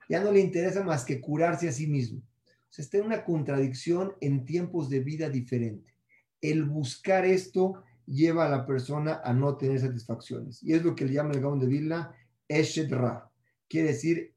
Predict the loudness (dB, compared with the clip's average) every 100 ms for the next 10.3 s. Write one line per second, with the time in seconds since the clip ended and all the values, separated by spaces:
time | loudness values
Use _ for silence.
0 | _ 0 0 0 4 6 6 2 0 2
1 | 0 0 -2 -4 -4 -4 -2 -2 -2 2
2 | 2 0 -2 -4 -6 _ _ _ -2 -2
3 | 0 -2 0 0 0 0 -2 -4 -6 -2
4 | 0 0 0 2 2 2 2 2 -2 -8
5 | -18 _ _ _ _ _ _ 0 2 2
6 | -2 -4 -6 -4 -2 -2 -2 -4 -2 -2
7 | -2 0 0 2 2 0 0 -4 -6 -4
8 | -2 -2 -4 -14 -20 -20 _ _ _ _
9 | _ _ _ -4 2 6 6 6 2 4
10 | 0 -4